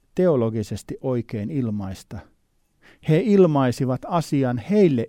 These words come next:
ymmärrettävällä tavalla. Julistettu sana, julistajan tietämättä,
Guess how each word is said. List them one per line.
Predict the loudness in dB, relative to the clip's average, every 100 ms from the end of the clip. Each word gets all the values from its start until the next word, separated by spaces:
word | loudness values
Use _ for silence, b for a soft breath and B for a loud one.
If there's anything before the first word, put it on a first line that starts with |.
| -2
ymmärrettävällä | -2 -2 -2 -6 -10 -8 -6 -6 -8 -6
tavalla. | -6 -6 -8 -14 -20 _ _ _ _ _ _ _ _ _ B B B 4
Julistettu | 8 8 8 2 -2 -6
sana, | -2 0 2 2 0 -4 _ _ _ _ _ _ _ -2
julistajan | 0 0 -2 -2 -2 0
tietämättä, | 2 2 2 -2 -8 -10 _ -16